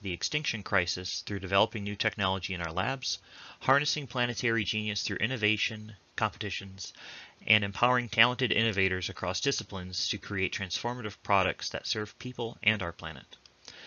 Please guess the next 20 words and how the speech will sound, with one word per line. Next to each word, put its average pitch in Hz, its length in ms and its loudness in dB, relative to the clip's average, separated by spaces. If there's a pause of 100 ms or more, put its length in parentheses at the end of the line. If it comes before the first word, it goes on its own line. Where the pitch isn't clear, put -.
(340)
Conservation 139 560 2
X 151 220 -2
Labs 95 340 6
is 98 120 -4
pioneering 104 600 4
a 92 60 -2
new 120 200 -4
model 90 240 4
for - 100 -10
conservation, 82 720 -6 (580)
built 113 220 4
on 101 140 4
exponential 117 600 0
technologies 95 720 0
like 87 140 -2
artificial 90 540 -2
intelligence 98 640 -2
and 95 100 -10
synthetic 120 480 4
biology, 85 580 -2